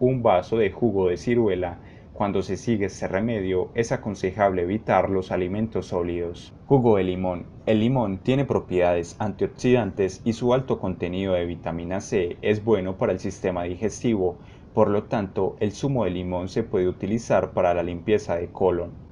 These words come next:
Mezclar el jugo de un limón, una pizca de sal marina y un poco de miel en un vaso de agua tibia. Beber esta solución con el estómago vacío por la mañana.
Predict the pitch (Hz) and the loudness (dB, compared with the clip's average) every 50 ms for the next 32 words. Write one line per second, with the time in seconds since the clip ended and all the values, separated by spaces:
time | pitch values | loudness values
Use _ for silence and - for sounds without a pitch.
0 | - - 117 120 - - - 127 104 87 90 - - - 113 107 - - 147 143 | -4 -2 0 0 -2 -2 0 2 4 2 2 0 -2 -2 -2 0 0 2 2 4
1 | 139 131 110 101 90 90 92 90 92 107 123 131 120 104 95 92 - - - 131 | 4 4 4 4 2 0 0 0 0 0 2 2 0 0 -2 -4 -6 -4 0 0
2 | 139 143 123 120 - 110 92 - - - 92 85 85 - 104 90 87 90 98 110 | 2 2 0 0 -2 -4 -4 -2 0 0 0 0 0 0 -2 -2 0 0 0 2
3 | 120 110 98 92 90 87 87 - - 117 123 143 147 139 - 117 101 - - 98 | 2 0 0 -2 -4 -4 -6 -4 -2 0 0 0 0 0 0 0 0 0 0 0
4 | 90 90 98 117 135 131 107 95 92 90 90 92 101 110 110 107 98 95 85 85 | 2 2 2 2 0 0 0 -2 -2 -2 -2 -2 -2 -2 0 2 2 2 2 0
5 | 87 - 120 113 113 98 87 85 87 87 85 - - - 107 101 95 92 90 85 | 0 0 0 2 2 2 2 2 0 0 -2 -2 -2 -2 -2 0 0 0 -2 -2
6 | 82 - - - - - - - 117 117 120 117 110 98 90 92 90 - - 95 | -4 -6 -16 -20 -20 -18 -10 -2 0 2 4 4 4 4 2 0 -4 -4 -6 -6
7 | - - 92 98 107 120 117 - - 117 98 98 - - 104 92 87 87 87 87 | -4 -4 -4 -2 -4 -4 -4 -2 -2 -2 -2 -2 -4 -4 -4 -2 -2 -4 -6 -6
8 | - - 120 104 95 90 90 87 90 87 92 95 - - - 113 95 90 - - | -6 -4 -2 -2 0 -2 -2 0 0 2 2 0 0 -2 -2 0 0 0 0 -2
9 | 98 92 90 90 87 85 87 92 98 104 101 98 92 82 82 - | -2 -2 0 0 0 0 -2 -2 -2 -2 -4 -4 -4 -6 -8 -10